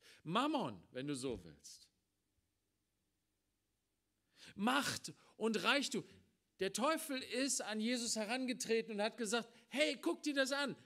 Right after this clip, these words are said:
Macht und Reichtum, Herrlichkeit, Freude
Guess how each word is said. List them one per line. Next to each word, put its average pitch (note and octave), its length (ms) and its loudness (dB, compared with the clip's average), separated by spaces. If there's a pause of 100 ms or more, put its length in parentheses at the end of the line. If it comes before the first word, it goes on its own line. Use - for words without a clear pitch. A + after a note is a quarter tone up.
(140)
Macht C4 640 0
und C#4+ 180 2
Reichtum, A3+ 800 2 (240)
Herrlichkeit, A#3+ 640 2
Freude B3+ 560 4